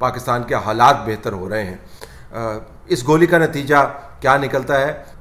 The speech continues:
पाकिस्तान के अंदर हालात जो बेहतर हो रहे हैं उसका अक्स आपको, अ, बलूचिस्तान के वाक़े के बाद नज़र आता है। वो लोग, अ, जो, अ, इस वाक़े की, अ, का निशाना बने, अ, उनके वरसा ने,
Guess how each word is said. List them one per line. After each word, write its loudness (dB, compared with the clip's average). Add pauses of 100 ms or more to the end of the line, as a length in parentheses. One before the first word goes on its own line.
(100)
पाकिस्तान 4
के 2
अंदर 2
हालात 6
जो 4
बेहतर 0
हो 2
रहे 4
हैं 2
उसका 2
अक्स 0
आपको, 0 (280)
अ, -4
बलूचिस्तान -2
के -4
वाक़े -2 (160)
के -6
बाद 2
नज़र -2
आता -2
है। -10 (400)
वो -2
लोग, 4
अ, 2
जो, -4
अ, -8 (120)
इस -12
वाक़े -4
की, -10
अ, -18
का -6
निशाना -2
बने, -2 (380)
अ, -10
उनके -6
वरसा 0
ने, -6